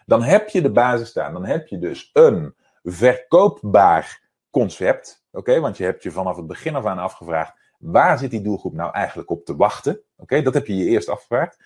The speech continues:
Wat is het probleem? En hoe zorg ik ervoor dat mijn, mijn product daadwerkelijk de oplossing voor dat probleem is? En dan wordt marketing eenvoudig, hè?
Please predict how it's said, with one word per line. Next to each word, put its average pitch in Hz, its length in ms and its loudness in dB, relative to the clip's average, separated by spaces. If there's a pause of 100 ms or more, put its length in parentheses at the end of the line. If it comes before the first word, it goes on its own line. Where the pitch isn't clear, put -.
(180)
Wat 180 160 4
is 185 80 2
het 170 140 2
probleem? 104 600 2 (220)
En 107 100 -6
hoe 139 140 4
zorg 143 200 6
ik - 60 -10
ervoor 107 320 4
dat 104 160 4
mijn, 87 340 -2 (120)
mijn 87 300 -6
product 143 440 0
daadwerkelijk 92 640 2
de - 100 -4
oplossing 101 440 -2
voor 82 100 -8
dat 80 100 -6
probleem 95 240 -4
is? 117 60 -6
En 90 200 -6
dan 117 360 2 (180)
wordt 85 180 -2
marketing 87 560 0
eenvoudig, 78 600 -2
hè? - 160 0